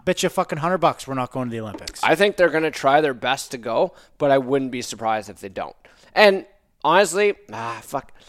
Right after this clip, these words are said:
Speaker 2: It's sad to say, but I wouldn't be terribly disappointed, only because we didn't have it last time, and it's like, it just feels like almost like a, a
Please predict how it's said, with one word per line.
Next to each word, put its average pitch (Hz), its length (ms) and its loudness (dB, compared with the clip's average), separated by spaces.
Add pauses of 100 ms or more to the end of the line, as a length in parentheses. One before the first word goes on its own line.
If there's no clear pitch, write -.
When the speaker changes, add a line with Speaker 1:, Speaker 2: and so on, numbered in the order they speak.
Speaker 2:
It's - 160 -2
sad 226 160 10
to 233 80 -6
say, 185 200 6
but 175 100 4
I 151 60 8
wouldn't 151 260 0
be 156 140 -4 (120)
terribly 143 460 -2
disappointed, 160 640 0 (320)
only 220 280 4
because 190 500 6 (260)
we 139 120 -2
didn't 190 200 4
have 175 240 8
it 135 120 2
last 147 340 6
time, 147 400 2
and 135 80 -2
it's 135 180 -6
like, 131 240 -2
it 113 100 -8
just 151 220 -8
feels 147 320 0
like 131 260 -2 (960)
almost 143 300 -2
like 139 160 4
a, 110 440 2 (100)
a 143 300 2